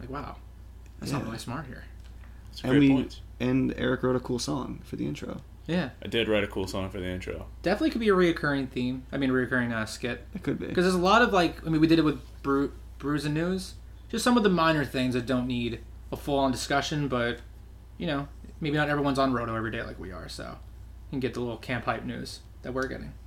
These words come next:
Speaker 3: If you're not on Roto every day like we are, you should be on Roto
Speaker 2: Yeah,
Speaker 3: every
Speaker 2: what's
Speaker 3: day
Speaker 2: wrong
Speaker 3: like
Speaker 2: with
Speaker 3: we
Speaker 2: you?
Speaker 3: are.
Speaker 1: Yeah.
Speaker 3: You're not doing Dynasty right if you're
Speaker 1: I
Speaker 3: not
Speaker 1: go
Speaker 3: on
Speaker 1: on
Speaker 3: Roto
Speaker 1: at
Speaker 3: every
Speaker 1: least,
Speaker 3: day.
Speaker 1: like, twenty times a day.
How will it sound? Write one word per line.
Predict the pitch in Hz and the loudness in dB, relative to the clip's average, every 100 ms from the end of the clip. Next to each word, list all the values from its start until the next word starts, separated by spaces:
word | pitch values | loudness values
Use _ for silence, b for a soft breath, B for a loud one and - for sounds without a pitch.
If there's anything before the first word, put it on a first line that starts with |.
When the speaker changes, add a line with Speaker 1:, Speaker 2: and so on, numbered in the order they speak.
| - | -4
Speaker 3:
If | - 151 | 0 4
you're | 185 160 | 6 10
not | 156 156 | 12 12
on | 143 123 | 12 12
Roto | 120 113 113 | 10 12 10
every | 104 104 | 10 8
day | 104 101 | 8 8
like | 98 104 | 6 4
we | 101 98 | 4 6
are, | 98 92 92 - | 6 6 4 2
you | 117 | 0
should | 127 113 | 2 4
be | 120 | 4
on | 110 107 | 6 6
Roto | 104 101 98 95 | 6 8 8 8
Speaker 2:
Yeah, | 92 | 8
Speaker 3:
every | 110 | 6
Speaker 2:
what's | 120 | 2
Speaker 3:
day | 104 | 4
Speaker 2:
wrong | 110 | 4
Speaker 3:
like | 110 | 4
Speaker 2:
with | 92 | 2
Speaker 3:
we | 92 | 0
Speaker 2:
you? | 90 | 0
Speaker 3:
are. | 87 | -2
Speaker 1:
Yeah. | 87 120 123 | -2 -2 -2
Speaker 3:
You're | 107 110 | -2 2
not | 113 104 | 2 2
doing | 113 104 | 2 4
Dynasty | 98 101 98 92 | 6 4 2 0
right | 98 101 95 | 4 6 4
if | 95 - | 2 0
you're | |
Speaker 1:
I | 156 | 2
Speaker 3:
not | 165 | 6
Speaker 1:
go | 190 | 8
Speaker 3:
on | |
Speaker 1:
on | 208 | 8
Speaker 3:
Roto | 196 | 8
Speaker 1:
at | |
Speaker 3:
every | 151 147 | 6 6
Speaker 1:
least, | 139 131 | 4 2
Speaker 3:
day. | 135 | 0
Speaker 1:
like, | 120 | -2
twenty | - - 127 120 | -4 0 2 2
times | 117 107 | 2 -2
a | 113 | -4
day. | - | -8